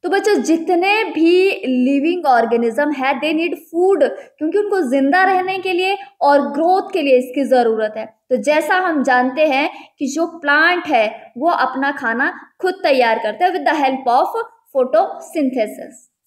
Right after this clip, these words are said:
photosynthesis। थोड़ा सा इसमें हम पेन अपना चेंज कर लेते हैं ताकि अच्छे से दिखे, फोटोसिंथेसिस।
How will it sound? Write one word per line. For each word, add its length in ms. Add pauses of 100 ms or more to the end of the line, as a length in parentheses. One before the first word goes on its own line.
photosynthesis। 2750 (1500)
थोड़ा 200
सा 180
इसमें 420
हम 180
पेन 340
अपना 260
चेंज 400
कर 160
लेते 280
हैं 140
ताकि 500 (360)
अच्छे 240
से 120
दिखे, 280
फोटोसिंथेसिस। 1900